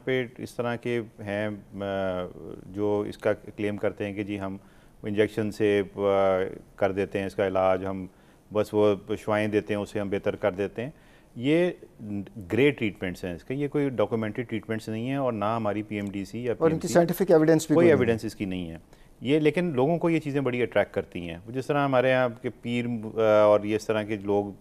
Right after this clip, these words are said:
Speaker 1: आमतौर पे वो थ्राइव करते हैं, इसी तरह ये इसमें भी है कि लोगों का ख्याल होता है कि नहीं जी, बस ये सर्जरी नहीं करवानी और ये मैंने करवा लेना। हालांकि at the end of the day वो ज़्यादा अपना नुकसान कर बैठते हैं उसके पीछे।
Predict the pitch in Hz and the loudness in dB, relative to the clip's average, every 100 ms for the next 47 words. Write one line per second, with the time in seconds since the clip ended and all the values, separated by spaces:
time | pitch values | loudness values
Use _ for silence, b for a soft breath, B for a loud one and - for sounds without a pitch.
0 | - 101 98 110 95 107 98 98 - 98 | -8 -4 -2 0 0 -2 -6 -8 -2 0
1 | 101 - 98 - 110 101 - 156 147 139 | 0 0 -2 -2 -6 -6 -10 -6 -4 -4
2 | 120 110 127 113 104 85 73 b b b | -6 -8 -6 -4 -4 -4 -6 b b b
3 | b b 120 131 143 147 - 131 131 127 | b b -2 0 0 0 4 4 4 0
4 | 131 127 127 123 120 120 110 117 120 131 | -2 -2 -4 -2 -2 -2 0 0 0 -2
5 | 120 110 110 110 110 110 104 101 104 98 | -2 -2 0 -2 -4 -4 -2 -2 -2 -4
6 | 92 95 92 92 110 123 113 127 139 151 | -6 -4 -2 -2 -2 -2 0 0 -2 -6
7 | - b b b b - - 123 127 143 | -8 b b b b -16 0 2 4 2
8 | 147 160 147 147 143 151 131 123 143 135 | 4 4 6 6 8 8 8 6 6 2
9 | 131 110 110 104 104 92 90 - 90 90 | -4 -2 -2 0 0 0 -2 -4 -8 -8
10 | - 95 90 80 87 | -8 -10 -10 -10 -12